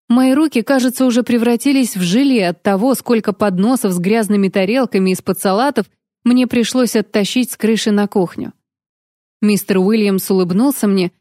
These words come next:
когда я поставила тарелки на стойку рядом с несколькими другими стопками. "Вы отлично справляетесь, мисс Софи", похвалил он. "Может быть, я возьму вас на работу и на следующее наше мероприятие.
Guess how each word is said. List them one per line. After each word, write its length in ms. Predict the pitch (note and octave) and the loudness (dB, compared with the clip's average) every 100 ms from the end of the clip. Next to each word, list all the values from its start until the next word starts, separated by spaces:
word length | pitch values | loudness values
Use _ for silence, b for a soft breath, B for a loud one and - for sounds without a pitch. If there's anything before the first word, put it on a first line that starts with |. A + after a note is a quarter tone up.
| _ | _
когда 260 | - G3 G#3 | -4 0 0
я 80 | G3+ | 0
поставила 520 | G3+ - G#3+ G3+ G3 | -2 -2 -2 0 0
тарелки 420 | G3 G3 A#3 - | 0 0 0 0
на 140 | G3 F#3+ | 0 -2
стойку 360 | - B3 A#3 | -2 -2 0
рядом 300 | G#3+ G#3+ G3+ | 0 0 -2
с 80 | F#3+ | -2
несколькими 540 | G#3 G#3 - F#3 G3 | -2 -2 -4 -2 -2
другими 420 | F#3 F#3+ F3+ G3 G3 | 0 -2 0 0 -2
стопками. 580 | - F3+ - - - - _ _ _ _ _ _ - | -2 -4 -4 -8 -8 -14 _ _ _ _ _ _ -6
"Вы 260 | F#3 G3+ | -2 0
отлично 520 | F#3+ F#3 F#3 - F#3+ | 0 -2 -4 -2 -2
справляетесь, 720 | F#3 - G3+ A3+ E4 F4+ F3+ F#3+ | -2 -2 -2 0 -2 -4 -4 -2
мисс 180 | F#3+ | -2
Софи", 460 | F3+ F3+ D#3+ - - - _ _ | -2 -4 -4 -8 -10 -16 _ _
похвалил 520 | - G3 G3+ F#3+ F#3 E3 | -6 -2 0 0 0 -2
он. 180 | - - _ _ _ _ - | -6 -12 _ _ _ _ -4
"Может 420 | G#3+ G3+ C4+ A#3 | -2 0 0 0
быть, 340 | F3 F3 A#3+ | 0 -2 -2
я 140 | G#3+ F#3+ | -2 0
возьму 320 | G3 F#3 G3 | 0 0 0
вас 160 | G3+ - | 0 0
на 100 | G#3+ | 0
работу 440 | F3+ F3 F3+ A#3 | 0 -2 -2 -2
и 180 | - A3+ | -2 0
на 140 | B3+ | 0
следующее 600 | B3 G#3+ C#4+ D#4+ - F#3+ | -2 -4 -2 -2 -2 -4
наше 280 | F3 F3 - | -2 -4 -2
мероприятие. 800 | F#3 F3+ F#3 F3 F#3 - - | -2 -2 -2 -2 -4 -8 -14